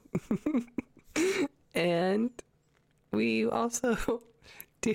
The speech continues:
a show called <laughs> The Ace Movie Meltdown. <laughs> It's really good.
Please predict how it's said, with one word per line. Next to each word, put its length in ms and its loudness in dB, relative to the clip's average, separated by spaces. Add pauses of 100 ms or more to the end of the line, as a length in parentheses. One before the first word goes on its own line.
(120)
a 140 0
show 340 2
called 960 -6
<laughs> 280 -2
The 240 0
Ace 280 0
Movie 680 0 (120)
Meltdown. 380 -4 (1500)
<laughs> 1160 -2 (1500)
It's 160 -2
really 280 2
good. 440 0